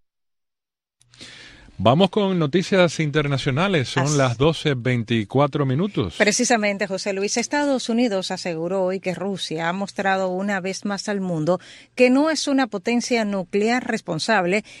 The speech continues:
Speaker 2: tras suspender su participación en el Tratado Nuevo start, suscrito por ambos países en el año dos mil diez.
Speaker 1: La subsecretaria de Control de Armas y Seguridad Internacional de Estados Unidos, Bonnie Jenkins, dijo en la conferencia de desarme que se celebra en Ginebra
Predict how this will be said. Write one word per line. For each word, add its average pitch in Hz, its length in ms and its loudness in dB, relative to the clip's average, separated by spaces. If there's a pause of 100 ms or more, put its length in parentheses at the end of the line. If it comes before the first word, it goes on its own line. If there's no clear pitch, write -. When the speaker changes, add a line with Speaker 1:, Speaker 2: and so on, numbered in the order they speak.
(120)
Speaker 2:
tras 262 260 6
suspender 254 580 2
su 226 280 0
participación 233 920 -2
en 208 160 -2
el 190 100 -2
Tratado 208 460 0
Nuevo 226 340 2
start, 202 460 2
suscrito 254 640 -2
por 214 160 0
ambos 202 240 -2
países 220 500 -2 (280)
en 214 100 0
el 233 120 4
año 226 240 0
dos 180 200 -4
mil 180 140 -6
diez. 147 280 -8 (280)
Speaker 1:
La 117 260 6
subsecretaria 135 800 0
de 160 100 2
Control 143 400 2
de 135 160 2
Armas 143 480 0
y 107 60 -4
Seguridad 104 540 0
Internacional 113 800 -2
de 107 60 -2
Estados 117 460 -2
Unidos, 113 560 -2
Bonnie 117 340 -2
Jenkins, 120 680 -2 (440)
dijo 180 320 4
en 185 80 2
la 147 140 4
conferencia 143 720 2
de 123 160 2
desarme 120 540 0
que 101 200 0
se 170 160 -2
celebra 139 400 2
en 151 80 0
Ginebra 135 460 4